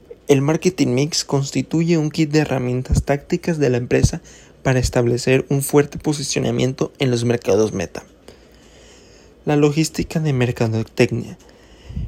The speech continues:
El marketing logístico ejerce una relación recíproca entre la logística y la marketing de una empresa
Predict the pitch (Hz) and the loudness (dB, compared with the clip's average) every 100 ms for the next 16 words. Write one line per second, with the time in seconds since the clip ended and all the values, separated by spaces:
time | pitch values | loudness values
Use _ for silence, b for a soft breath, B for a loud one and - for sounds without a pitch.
0 | - 147 147 160 185 180 170 143 131 143 | -2 2 2 2 2 2 4 4 2 -2
1 | 135 151 - 147 - - 139 139 165 170 | -2 -4 -2 -2 -4 -4 -2 0 0 2
2 | - 165 151 156 151 135 107 131 131 131 | 2 2 2 2 4 2 2 0 0 0
3 | 127 - 127 143 135 143 180 - - - | 0 0 0 -2 0 0 -2 -10 -6 -2
4 | 135 139 131 127 123 127 - 151 - - | 2 4 6 6 4 0 -2 -4 -4 0
5 | 185 - - - - _ - - - - | 0 0 -8 -20 -20 _ -20 -20 -14 -2
6 | 151 139 135 131 139 156 147 156 151 131 | 4 4 4 2 0 -2 0 0 4 2
7 | 127 131 127 95 - | 4 2 0 -4 -4